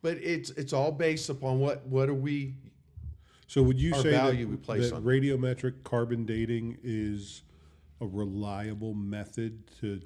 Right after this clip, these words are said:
Speaker 2: test the age of matter?
Speaker 1: For what we have today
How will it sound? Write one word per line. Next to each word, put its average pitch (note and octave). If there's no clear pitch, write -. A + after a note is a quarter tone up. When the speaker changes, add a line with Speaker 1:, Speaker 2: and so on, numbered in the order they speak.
Speaker 2:
test G#2+
the G#2
age G2+
of G2+
matter? G#2
Speaker 1:
For C#3
what C3+
we C#3+
have B2+
today F#2+